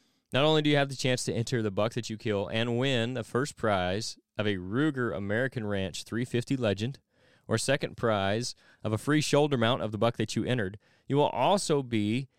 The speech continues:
entered into our three raffles that we're doing this year. So the first one is gonna be a Bushnell Engage thirteen hundred rangefinder. We're gonna raffle that on October fifteenth. The second raffle will be November fifteenth, and that'll be a Tenzing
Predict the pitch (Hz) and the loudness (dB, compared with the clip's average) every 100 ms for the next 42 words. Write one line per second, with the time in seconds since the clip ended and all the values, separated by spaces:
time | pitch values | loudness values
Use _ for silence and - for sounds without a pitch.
0 | _ - 113 - 107 110 107 104 107 98 | _ -4 -4 0 0 0 -4 -2 0 0
1 | - 131 147 117 117 127 117 95 87 98 | 0 0 2 4 2 2 0 0 0 0
2 | 95 90 87 85 - _ _ _ - 113 | 0 -2 -4 -6 -6 _ _ _ -2 0
3 | - 139 143 135 117 120 110 98 95 120 | 2 0 2 0 2 2 2 2 2 0
4 | 135 - 117 107 98 107 110 - 110 104 | 0 -2 0 0 0 0 0 0 -2 -2
5 | 113 110 107 107 98 95 - 92 90 117 | -2 -2 -2 -2 -2 -2 -4 -4 -2 -4
6 | 135 _ _ _ - 107 101 104 107 107 | -6 _ _ _ -2 2 4 2 2 2
7 | 107 101 95 95 107 98 95 104 - 107 | 2 2 0 0 -2 -2 0 0 0 -2
8 | 127 - _ _ _ _ _ - - 143 | -2 -6 _ _ _ _ _ -4 0 0
9 | - 117 117 123 113 107 101 98 127 156 | 2 2 4 2 2 2 2 2 2 2
10 | - 104 - 98 104 107 110 101 - - | 0 -2 -2 -6 -2 0 2 0 0 -2
11 | 143 143 143 | -2 0 -2